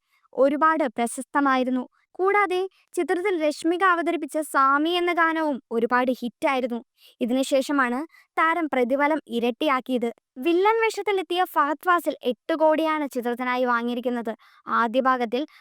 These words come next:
ബൻവർ സിംഗ് സിഖാവത്തായി വളരെ കുറച്ചു ദൈർഘ്യം മാത്രമാണ്. ഇതിനായി മൂന്നര കോടിയായിരുന്നു ഫഹദിന്റെ പ്രതിഫലം. ചിത്രത്തിലെ കിസ്കി എന്ന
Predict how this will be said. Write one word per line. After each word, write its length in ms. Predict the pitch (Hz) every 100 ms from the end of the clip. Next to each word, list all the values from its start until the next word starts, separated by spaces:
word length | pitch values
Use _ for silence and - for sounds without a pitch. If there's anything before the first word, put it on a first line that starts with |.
| -
ബൻവർ 420 | 277 294 320 359 349
സിംഗ് 240 | 381 370 359
സിഖാവത്തായി 680 | 311 339 339 370 349 330 277 _ - 220
വളരെ 280 | 233 247 285
കുറച്ചു 240 | 415 311 311 285
ദൈർഘ്യം 340 | 277 - 302 285
മാത്രമാണ്. 500 | 269 294 294 285 254 - -
ഇതിനായി 400 | 247 262 262 262 - _ 254
മൂന്നര 340 | 277 302 349 392 339
കോടിയായിരുന്നു 480 | 285 294 247 240 220
ഫഹദിന്റെ 420 | - 233 233 240 233
പ്രതിഫലം. 440 | 226 214 226 233 233 _ _ -
ചിത്രത്തിലെ 420 | 339 311 311 359 370 -
കിസ്കി 460 | 330 - - 381 415
എന്ന 140 | 370